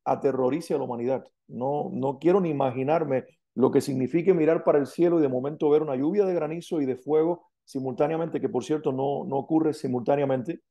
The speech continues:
eh, porque son fenómenos completamente diferentes que no ocurren, eh, ni tan siquiera es frecuente verlos, y aquí están ocurriendo simultáneamente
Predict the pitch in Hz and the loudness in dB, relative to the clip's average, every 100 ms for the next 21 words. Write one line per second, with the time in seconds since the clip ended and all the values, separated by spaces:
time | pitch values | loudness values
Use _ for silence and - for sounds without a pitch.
0 | _ _ _ _ _ _ - 123 117 113 | _ _ _ _ _ _ -4 0 2 0
1 | 113 113 127 - 127 120 123 135 - 143 | -2 2 2 4 4 4 0 -4 -4 -2
2 | 147 139 147 147 143 127 139 139 143 139 | 2 2 2 0 0 0 0 0 -2 -2
3 | 131 131 127 127 160 - _ _ _ _ | -2 -2 -2 -4 -10 -14 _ _ _ _
4 | _ - 120 139 - 151 156 143 - - | _ -4 0 0 2 4 4 2 -4 -10
5 | - 233 - - - 127 123 120 123 107 | -6 -4 -4 -8 -4 -2 0 -2 -4 4
6 | 143 151 - - _ 143 135 151 160 156 | 6 6 4 -6 _ -4 0 2 2 2
7 | 156 151 156 127 151 - - 127 113 147 | 6 6 6 2 -4 -10 -6 -4 -2 -2
8 | 165 160 147 139 165 160 - - 135 131 | 2 4 4 4 2 -2 -8 -4 0 0
9 | 123 156 165 170 156 147 170 | 2 2 4 2 2 0 -4